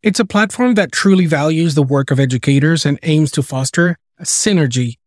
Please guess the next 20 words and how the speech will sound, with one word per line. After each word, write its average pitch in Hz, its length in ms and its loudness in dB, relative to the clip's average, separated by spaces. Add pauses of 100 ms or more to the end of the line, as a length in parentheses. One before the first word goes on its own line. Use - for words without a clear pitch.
(220)
where 151 160 0
people 170 320 0
create 147 320 0
and 143 160 2
share 131 200 0
content. 127 540 -4 (720)
Kate's 247 400 -2
journey 127 380 0
from 151 200 0
a 147 60 2
language-loving 175 760 0
student 135 640 0
to 147 120 2
an 143 140 2 (100)
ed 208 220 -4
tech - 280 -4
entrepreneur 151 800 -2 (560)
is 185 220 -2
truly 202 420 2
inspiring, 95 800 -4